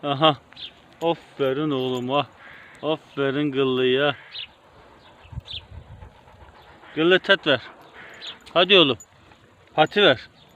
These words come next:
Gıllı, pati. Aferin oğlum, gördünüz mü? Bak.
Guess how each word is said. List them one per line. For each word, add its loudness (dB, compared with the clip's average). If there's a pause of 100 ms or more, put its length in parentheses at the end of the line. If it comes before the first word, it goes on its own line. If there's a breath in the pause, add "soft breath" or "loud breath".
(440)
Gıllı, 4
pati. 2 (400)
Aferin 2
oğlum, 2
gördünüz 0
mü? -4
Bak. 4